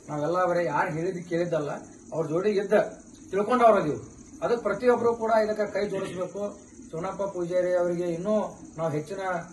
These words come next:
ಪ್ರೋತ್ಸಾಹ ಕೊಡಬೇಕು. ನಂತರ ನಮ್ಮ ಶಶಿಕಾಂತ್ ಗುರೂಜಿ ಅವ್ರಿಗೂ ಕೂಡ ನಾವೆಲ್ಲರೂ ಪ್ರೋತ್ಸಾಹ ಕೊಡಬೇಕು ಅಂತೇಳಿ ಇನ್ನೂ ಮುಂದಿನ ದಿನಮಾನದಾಗ ರೈತರಿಗೆ ಇನ್ನೂ ಅವ್ರ ಹೋರಾಟದಿಂದ ಹೆಚ್ಚಿನ, ಆ, ಲಾಭ ರೈತರಿಗೆ ಆಕತ್ತೆ ಅಂತೇಳಿ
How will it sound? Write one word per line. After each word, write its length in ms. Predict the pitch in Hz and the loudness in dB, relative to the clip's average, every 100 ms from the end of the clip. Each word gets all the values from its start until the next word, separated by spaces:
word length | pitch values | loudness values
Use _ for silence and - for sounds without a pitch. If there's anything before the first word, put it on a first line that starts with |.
| - | -12
ಪ್ರೋತ್ಸಾಹ 520 | 160 156 180 175 175 175 - - - 151 | -8 -6 -2 2 4 2 -2 -16 -14 -4
ಕೊಡಬೇಕು. 580 | 160 175 175 180 170 - - | 2 2 2 -2 -6 -10 -10
ನಂತರ 240 | 160 160 185 | -8 -2 -2
ನಮ್ಮ 280 | 180 175 165 | 0 -2 -2
ಶಶಿಕಾಂತ್ 440 | 160 151 196 175 | -4 -4 -6 -4
ಗುರೂಜಿ 240 | 180 185 | -4 -2
ಅವ್ರಿಗೂ 240 | 190 190 185 | 0 0 -2
ಕೂಡ 140 | 180 180 175 - - - | 0 2 2 0 -12 -8
ನಾವೆಲ್ಲರೂ 380 | 160 160 175 175 | -2 2 2 2
ಪ್ರೋತ್ಸಾಹ 360 | 165 151 170 | -2 -4 -2
ಕೊಡಬೇಕು 600 | 170 156 147 147 165 170 - - - 160 | -2 -4 -6 -6 -8 -8 -10 -20 -14 -10
ಅಂತೇಳಿ 360 | 156 196 190 | -4 -2 0
ಇನ್ನೂ 200 | 180 214 226 185 160 - 151 | 0 0 0 -2 -8 -12 -10
ಮುಂದಿನ 240 | 180 214 | -2 0
ದಿನಮಾನದಾಗ 580 | 208 196 190 185 165 - - - - | 2 0 0 2 0 0 -12 -20 -2
ರೈತರಿಗೆ 400 | 165 175 226 214 | 0 0 0 0
ಇನ್ನೂ 560 | 196 208 220 190 - - - | 0 0 0 0 -6 -18 -4
ಅವ್ರ 140 | 165 | -2
ಹೋರಾಟದಿಂದ 480 | 165 160 180 180 175 | 0 0 2 0 0
ಹೆಚ್ಚಿನ, 420 | 175 156 180 208 196 - - - - | -2 -2 -4 -2 0 -2 -4 -18 -12
ಆ, 160 | 151 156 | -6 -2
ಲಾಭ 340 | 151 180 165 | 0 0 2
ರೈತರಿಗೆ 440 | 165 170 196 185 185 - - - | 0 0 0 2 2 0 -6 -4
ಆಕತ್ತೆ 320 | 185 190 208 202 | -2 2 2 2
ಅಂತೇಳಿ 420 | 202 196 190 | -2 -2 0